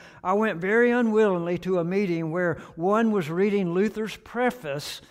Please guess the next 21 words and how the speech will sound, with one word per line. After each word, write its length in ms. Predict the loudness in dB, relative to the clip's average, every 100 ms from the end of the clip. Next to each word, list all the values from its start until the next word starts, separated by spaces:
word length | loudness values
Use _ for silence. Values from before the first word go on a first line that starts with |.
| -20 _ _
to 100 | -4
the 160 | -2 -2
Epistle 800 | -4 0 0 0 -4 -4 -6 -12 _ _ _ _
to 100 | -6
the 100 | -4
Romans. 760 | 0 2 2 0 -6 -12 -18 -20 _ _ _ _ _ _ -12
About 300 | -4 0 0
a 80 | -2
quarter 600 | -8 -4 2 4 4 2
before 480 | -2 -6 -2 -2 0
nine, 640 | -2 -6 -8 -10 -12 -16 _ _ _ _ _ _
while 200 | -2 2
he 140 | 4 2
was 160 | 0
describing 680 | -2 -6 -2 2 2 2 0
the 80 | -2
change 500 | -2 -4 -2 -2 -4
which 240 | -6 -6
God 320 | -4 0 0 0
works 340 | -2 -4 -6
in 320 | -2 -2 -2